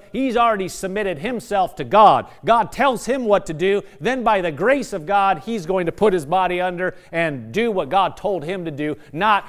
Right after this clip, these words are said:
"I'm gonna put my body under because I'm so great." That will bring you down faster than anything.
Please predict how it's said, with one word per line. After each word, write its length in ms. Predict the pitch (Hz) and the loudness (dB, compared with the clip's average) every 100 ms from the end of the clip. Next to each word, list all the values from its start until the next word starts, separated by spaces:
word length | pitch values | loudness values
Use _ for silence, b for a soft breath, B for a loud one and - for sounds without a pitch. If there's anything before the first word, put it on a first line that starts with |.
| - - | -8 4
"I'm 320 | 190 226 190 | 6 6 4
gonna 160 | 180 | -4
put 220 | 165 185 180 | -4 -6 -2
my 180 | 175 | -2
body 260 | 160 170 165 | 0 0 0
under 100 | 160 | -4
because 320 | 139 175 160 - | -6 -4 -4 -2
I'm 200 | 190 190 | -4 -4
so 160 | 180 | -6
great." 240 | 135 143 123 | -4 -2 4
That 240 | 180 196 | 4 4
will 100 | 151 | -4
bring 340 | 110 170 196 | -2 -2 -2
you 120 | 185 175 | -4 -2
down 320 | 170 175 170 | 0 0 -2
faster 440 | 170 170 - 151 | -4 -4 -6 -10
than 140 | 131 131 | -10 -8
anything. 480 | 127 110 107 87 | -10 -12 -14 -18